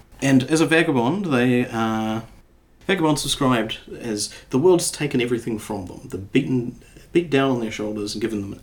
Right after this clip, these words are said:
aching heart. Some people think you're a criminal or a monster. You know what you are. You're alive.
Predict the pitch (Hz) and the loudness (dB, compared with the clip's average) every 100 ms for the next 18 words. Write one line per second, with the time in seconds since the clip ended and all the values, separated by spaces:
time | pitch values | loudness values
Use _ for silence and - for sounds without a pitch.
0 | - 123 127 98 - 90 - - - - | -4 -2 -2 -4 -8 -14 -16 -20 -20 -12
1 | - 131 127 127 110 - 110 - 101 - | 0 2 4 2 0 -2 -4 -4 -10 -6
2 | - 175 107 98 - 104 107 120 - - | 2 2 2 -2 -12 -8 -6 -4 -4 -4
3 | - - - - - 127 123 156 160 156 | -6 -14 -20 -20 -4 4 6 4 2 -2
4 | 135 123 90 - - - 104 98 113 143 | -4 -4 -6 -14 -12 -6 -6 -4 -4 -4
5 | 151 139 | -4 -8